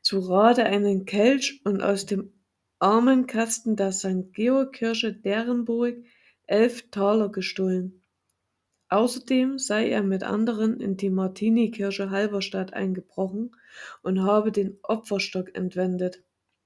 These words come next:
Vor Helmstedt habe er einen Mann wegen zwei Groschen erstochen,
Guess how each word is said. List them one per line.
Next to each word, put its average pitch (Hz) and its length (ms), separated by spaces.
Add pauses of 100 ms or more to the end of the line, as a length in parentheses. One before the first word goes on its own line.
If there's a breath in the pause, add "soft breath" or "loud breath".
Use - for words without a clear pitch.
(1200 loud breath)
Vor 196 260
Helmstedt 247 680
habe 220 300
er - 180
einen 196 420
Mann 262 440
wegen 208 340
zwei 240 320
Groschen 240 440
erstochen, 202 720